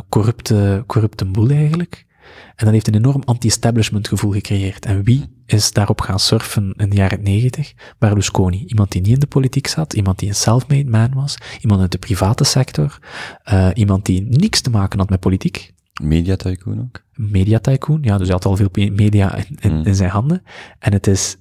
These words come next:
Speaker 1: iemand die buiten de politiek staat, die geen enkele, geen enkele band met de politiek leek te hebben, die plots wint. En dat is hetzelfde met Trump.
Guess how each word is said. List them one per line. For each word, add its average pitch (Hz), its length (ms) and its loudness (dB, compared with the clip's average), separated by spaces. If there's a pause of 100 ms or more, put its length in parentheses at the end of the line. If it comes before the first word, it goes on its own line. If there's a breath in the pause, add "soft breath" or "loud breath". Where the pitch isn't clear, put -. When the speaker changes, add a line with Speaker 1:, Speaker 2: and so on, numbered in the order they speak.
Speaker 1:
iemand 101 380 0
die 98 140 -2
buiten 131 380 0
de 135 60 0
politiek 123 360 0
staat, - 240 -4
die 104 80 -2
geen 127 180 0
enkele, 147 540 0
geen - 260 -6
enkele 165 280 -2
band 127 220 -2
met 127 100 -2
de 117 80 -2
politiek 110 340 -2
leek 104 160 2
te - 100 -8
hebben, 135 300 -2 (360 loud breath)
die 113 280 0 (100)
plots - 300 0
wint. 92 400 -2
En 110 100 -4
dat 117 40 -4
is 98 80 0
hetzelfde 127 320 0
met 110 120 0
Trump. - 300 -6